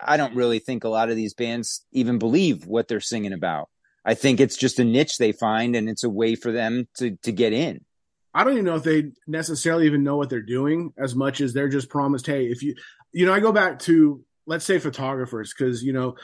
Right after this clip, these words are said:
Speaker 2: pictures on Vogue or pictures on Rolling Stone or whatever, there's always, you know, you got the person covering their eye or what.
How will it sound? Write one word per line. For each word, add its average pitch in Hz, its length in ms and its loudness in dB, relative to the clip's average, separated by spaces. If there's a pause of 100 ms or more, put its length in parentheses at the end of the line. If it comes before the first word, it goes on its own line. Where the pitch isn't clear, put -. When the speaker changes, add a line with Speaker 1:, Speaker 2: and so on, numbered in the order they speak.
(640)
Speaker 2:
pictures 160 300 0
on 147 200 0
Vogue 139 440 0
or 131 80 0
pictures 139 340 -4
on 135 220 -4
Rolling 139 260 -4
Stone 135 360 -4
or 135 80 -4
whatever, 127 440 0
there's 131 180 -2
always, 139 320 0
you 131 60 -2
know, 131 80 -2
you 123 80 -4
got 117 180 -6
the 104 80 -16
person 123 440 -8
covering 127 300 -4
their 110 180 -8
eye 127 300 -2
or 127 140 -2
what. 123 140 -6